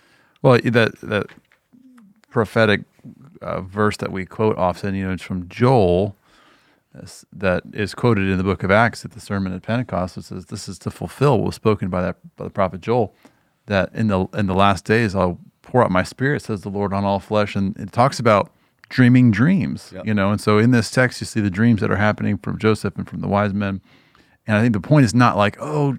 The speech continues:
Speaker 1: let's get obsessed with dream interpretation." No, it's just like, I think the, the point is God speaks to you. God wants to speak to you. And like you've said so often li-, recently, Pastor Joby,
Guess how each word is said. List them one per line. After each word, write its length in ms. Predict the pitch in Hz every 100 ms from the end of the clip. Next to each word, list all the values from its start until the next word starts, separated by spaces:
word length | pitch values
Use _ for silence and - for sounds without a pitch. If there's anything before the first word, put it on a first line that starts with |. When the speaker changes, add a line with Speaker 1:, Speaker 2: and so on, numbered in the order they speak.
| -
Speaker 1:
let's 160 | 147 131
get 120 | 151
obsessed 340 | 107 151 139
with 120 | 135 107
dream 300 | 139 156 135
interpretation." 800 | 117 104 98 107 95 - 98
No, 140 | 127 110
it's 100 | -
just 100 | 107
like, 140 | 104 - - _ -
I 20 |
think 120 | 143 117
the, 60 |
the 120 | 110
point 220 | 101 127 110
is 100 | 98
God 320 | 120 117 -
speaks 360 | - 131 113 -
to 100 | -
you. 160 | 107 - _ _ _ _ _ -
God 200 | 131 120
wants 240 | 131 -
to 40 | -
speak 280 | - 107 -
to 120 | -
you. 140 | - _ _ -
And 300 | 160 120 104
like 140 | 98
you've 140 | 107
said 200 | - 107
so 100 | -
often 300 | 101 98 95
li-, 80 | 101
recently, 340 | 101 120 - 98
Pastor 280 | 92 90 92
Joby, 400 | 98 92 92